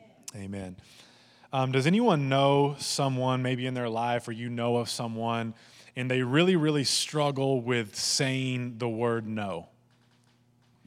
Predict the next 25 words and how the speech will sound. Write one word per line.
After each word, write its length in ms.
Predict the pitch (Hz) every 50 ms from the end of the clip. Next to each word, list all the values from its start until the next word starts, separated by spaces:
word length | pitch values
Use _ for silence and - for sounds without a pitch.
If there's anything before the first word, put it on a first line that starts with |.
| _ - - - _ _ _ _ _
They 180 | - 143 147 147
don't 360 | 139 127 156 165 180 196 190
know 220 | 175 160 165 170 151
how 280 | - - 147 139 147
to 140 | 143 139 123
say 280 | - - 151 135 131 123
no 380 | 120 120 120 117 113 110 107
to 180 | 101 - 123 -
anything. 520 | 110 107 98 92 87 - 95 85 80 - - _ _ _ - - _ _ _ _ - - _
Some 180 | - - 147 139
of 60 | 139
you 40 | 131
are 40 |
like, 240 | 127 127 127 123 123
"Yeah, 200 | 131 135 165 160
I 80 | 156 156
know 140 | 147 131 120
a 60 | 117
person 360 | - - 127 113 - - 120
like 200 | 117 113 113 -
that. 240 | - 117 120 - -
It's 200 | 127 120 - -
me. 460 | 123 120 120 113 107 98 92 85 85 - _ _ _ _ _ _ _ _ _ _ _ - _ _ _ _ - _ _ _ _ _ _ _ _ _ _ _ _
It's 180 | - 135 - -
me." 360 | 151 151 147 143 131 117 120